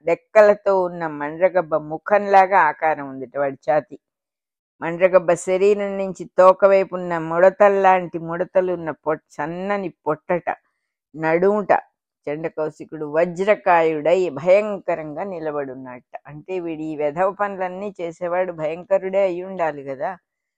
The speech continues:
బతికి ఉన్న నల్లటి తాచు పాము, పాము ఒకటి వాడి మెడలో ఒక జంఝంలాగా వేలాడుతోందిట. నల్ల పొడల పింజరి అంటే నల్ల పొడలున్న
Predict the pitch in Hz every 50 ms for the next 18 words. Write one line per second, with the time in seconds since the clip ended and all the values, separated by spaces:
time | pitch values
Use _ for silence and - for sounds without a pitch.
0 | _ _ _ _ - - 175 180 175 247 208 - 254 247 240 233 233 226 220 208
1 | 196 180 175 175 175 185 196 208 214 226 240 240 220 240 202 185 - _ _ -
2 | - 160 170 185 196 - - 214 - 202 190 175 165 160 160 160 156 131 - -
3 | 160 160 160 160 156 147 - 160 151 - 220 - _ _ _ - - 147 151 151
4 | 156 151 156 156 160 160 170 185 190 185 170 - - 180 226 - _ _ _ _
5 | _ _ _ _ _ _ - 131 117 165 160 170 180 180 180 208 190 180 165 156
6 | 151 147 147 185 208 185 165 151 143 139 139 135 131 - _ - 120 123 120 113
7 | - - - - _ _ _ _ _ _ _ _ _ - 170 160 156 160 165 175
8 | 185 202 208 220 208 214 - 185 185 185 196 208 214 202 - - _ _ _ _
9 | _ _ _ - 180 185 190 202 208 196 190 220 214 190 185 - _ _ _ _
10 | _ _ _ _ _ _ _ _ _ _ _ _ _ - 160 175 175 208 233 233
11 | 214 196 180 175 190 202 208 208 214 208 202 196 196 196 190 190 190 190 190 185
12 | 180 170